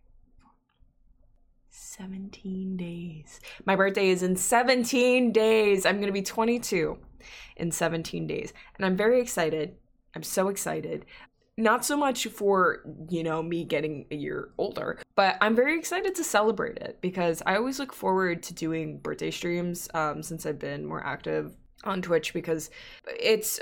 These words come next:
a good excuse for me to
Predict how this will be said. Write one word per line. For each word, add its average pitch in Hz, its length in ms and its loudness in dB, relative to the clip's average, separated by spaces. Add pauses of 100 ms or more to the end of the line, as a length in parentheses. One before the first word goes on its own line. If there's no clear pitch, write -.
a 220 100 4
good 233 180 6
excuse 214 640 -2
for 202 180 0
me 185 300 4
to 180 640 2